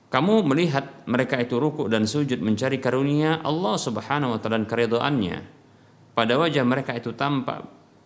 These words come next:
tanda-tanda bekas sujud. Demikianlah sifat yang diungkapkan oleh Allah Subhanahu wa taala dalam kitab Taurat. Dan sifat-sifat mereka yang diungkapkan dalam Injil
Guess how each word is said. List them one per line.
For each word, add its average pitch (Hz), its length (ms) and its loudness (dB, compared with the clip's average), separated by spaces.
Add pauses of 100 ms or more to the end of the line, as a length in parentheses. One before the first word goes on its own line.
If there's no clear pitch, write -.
tanda-tanda 117 760 0
bekas 123 400 -2
sujud. 151 320 0 (480)
Demikianlah 107 480 0
sifat 131 440 -4 (440)
yang 104 240 -2
diungkapkan 101 560 -2
oleh 101 240 -2
Allah 131 320 -2
Subhanahu 107 580 -4
wa 95 80 -4
taala 95 300 -2
dalam 107 320 0
kitab - 320 -6
Taurat. 123 400 -2 (720)
Dan 123 160 4
sifat-sifat 160 720 -2
mereka 110 480 0
yang 98 220 0
diungkapkan 110 520 -2
dalam 92 280 2
Injil 107 600 2